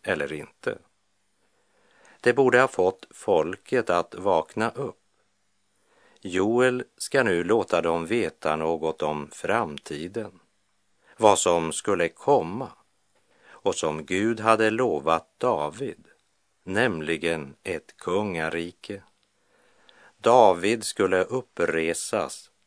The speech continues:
för att regera i det riket. Krigen skulle ta slut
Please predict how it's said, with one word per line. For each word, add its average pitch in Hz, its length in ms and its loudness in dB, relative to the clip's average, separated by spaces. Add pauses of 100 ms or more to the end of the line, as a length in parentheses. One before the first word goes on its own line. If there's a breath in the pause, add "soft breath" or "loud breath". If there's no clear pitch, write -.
(140)
för 104 160 2
att 95 240 2
regera 90 1000 -6 (200)
i 107 140 -2
det 80 220 -2
riket. 95 560 -8 (1200)
Krigen 101 920 2
skulle 104 520 2
ta 120 300 2
slut - 720 -8